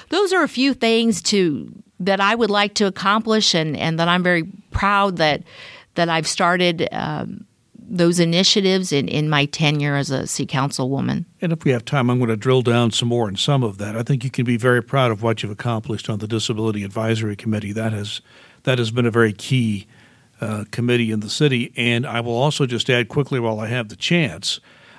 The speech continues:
Speaker 2: I worked twenty-eight years for the federal government. And I, I saw how the federal government helped people with disabilities bridge those disabilities and, and what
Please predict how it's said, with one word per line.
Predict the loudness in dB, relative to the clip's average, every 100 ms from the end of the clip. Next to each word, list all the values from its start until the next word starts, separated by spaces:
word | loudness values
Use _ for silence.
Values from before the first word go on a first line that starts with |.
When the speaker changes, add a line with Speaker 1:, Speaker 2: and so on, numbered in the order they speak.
| -4
Speaker 2:
I |
worked | -2 -4 -4
twenty-eight | 0 2 2 0 0 -2 -2
years | -4 0 0 0 -4 -8
for | -4 -4 -2 -2
the | -4 -8 -8
federal | -2 0 0 -6 -4
government. | -2 -2 -4 -8 -12 -12 -16 -16 -20 -20 _ _ _ _ -2
And | 0 2 2
I, | 2 2 0
I | 0
saw | 0 2 2 4
how | 2 -2
the | -4
federal | 0 2 2 0 -2 -8 _ -10
government | -2 0 0 -2 -4 -8 -14 -18 -6
helped | -2 -2 -4 -18 _
people | -8 -6 -4
with | -4
disabilities | -2 0 0 2 4 4 2 -2 -6 -8 -12 -20 -20 -20 _
bridge | 2 2 4
those | 0 -2
disabilities | 0 0 0 2 4 2 0 -6 -8
and, | -8
and | -4 -2
what | -2 -4